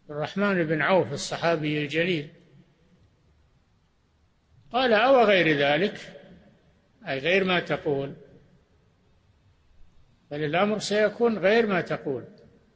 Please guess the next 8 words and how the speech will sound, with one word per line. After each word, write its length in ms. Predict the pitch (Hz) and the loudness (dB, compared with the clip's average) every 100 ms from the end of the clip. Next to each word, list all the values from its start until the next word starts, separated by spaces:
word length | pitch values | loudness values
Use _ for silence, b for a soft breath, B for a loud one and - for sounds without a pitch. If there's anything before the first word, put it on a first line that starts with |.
| _ _ _ _ _ _ _ _ _ - | _ _ _ _ _ _ _ _ _ -4
ما 180 | 214 277 | 0 2
هو؟ 180 | 226 262 269 - - - - _ _ _ | 2 -2 -8 -16 -20 -20 -20 _ _ _
أنه 360 | 196 190 175 185 | -6 -2 0 0
سيكون 1000 | - 180 170 170 180 180 175 170 156 - _ - | 0 2 2 0 -2 -2 -2 -4 -10 -16 _ -8
هناك 720 | 165 170 175 165 160 160 - - | -4 -2 -2 -2 -2 -2 -6 -16
فتنة 480 | - 214 208 175 160 | 0 2 2 -2 -2
بين 240 | 147 156 160 | 2 0 0
المسلمين، 600 | 151 160 - 139 131 | -2 -4 -6 -10 -14